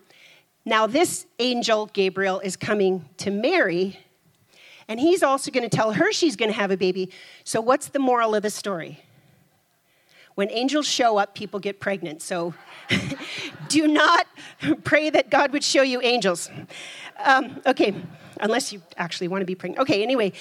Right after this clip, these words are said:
um, it says here, "God sent the angel Gabriel to Nazareth, a village in Gal-, Galilee." Okay, Nazareth is a podunk, little, nothing little village,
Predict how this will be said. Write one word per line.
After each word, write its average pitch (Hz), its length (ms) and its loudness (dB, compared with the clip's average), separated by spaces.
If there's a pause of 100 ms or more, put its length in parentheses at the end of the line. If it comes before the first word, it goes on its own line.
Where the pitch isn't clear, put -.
(280)
um, 262 340 4
it 277 180 0
says - 260 2
here, 277 160 2
"God 294 300 2
sent 349 240 4
the 294 160 2
angel 302 280 6
Gabriel 233 440 2
to 254 120 -2
Nazareth, 202 560 2
a 226 60 -2
village 269 500 0
in 240 140 -8
Gal-, 208 380 2
Galilee." 165 420 0
Okay, 202 220 -2
Nazareth 269 800 2 (380)
is 202 200 2
a 165 140 -4
podunk, 240 1000 -2 (360)
little, 247 580 0 (220)
nothing 226 800 -4 (300)
little 220 320 -4
village, 170 580 -8